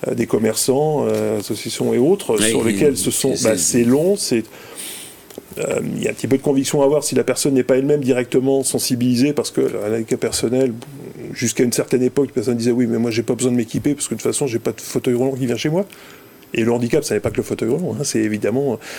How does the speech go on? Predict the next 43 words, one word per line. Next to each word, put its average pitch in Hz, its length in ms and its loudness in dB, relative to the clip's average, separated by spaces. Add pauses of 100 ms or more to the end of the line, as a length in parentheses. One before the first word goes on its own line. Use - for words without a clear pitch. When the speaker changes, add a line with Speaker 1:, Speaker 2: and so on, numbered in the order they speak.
(180)
Speaker 1:
handicap 107 340 -2
visuel, 104 380 0
handicap - 280 -6
Speaker 2:
Bien - 80 0
sûr. 127 140 2
Speaker 1:
auditif 113 440 -4
et 120 40 0
autres. 123 240 -4 (480)
Voilà, 131 220 6
donc 123 180 0
c'est 143 220 2
long, 160 220 4
le 165 100 2
covid 156 300 0
n'a 143 100 4
pas 139 160 4
aidé, 139 260 2 (180)
euh, 120 520 2
les 123 300 2
attentats 127 340 2
n'ont 131 80 2
pas 127 140 2
aidé, 156 200 4
puisqu'il 120 600 -2
y 127 40 4
a, 123 40 2
il 127 120 0
y 127 40 4
a - 20 4
eu 123 120 2
des 120 120 2
choix, 131 220 0
des 117 160 0
arbitrages 117 420 -2
qui - 80 -4
ont 117 60 0
été 117 640 -2
faits, 117 220 -2 (200)
euh, - 520 -2
en 120 100 -2
termes 117 180 0
d'investissement 117 580 0
dessus. 131 300 0